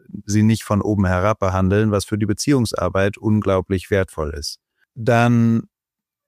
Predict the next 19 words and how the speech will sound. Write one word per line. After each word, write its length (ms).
also 260
im 120
Endeffekt 640
können 240
wir 160
alle 200
Mitglieder 680
vom 200
Bundesverband 600
Innovative 520
Bildungsprogramme 840
an 80
dieser 280
Stelle 280
nennen. 320
Dann 260
können 280
wir 320
alle, 460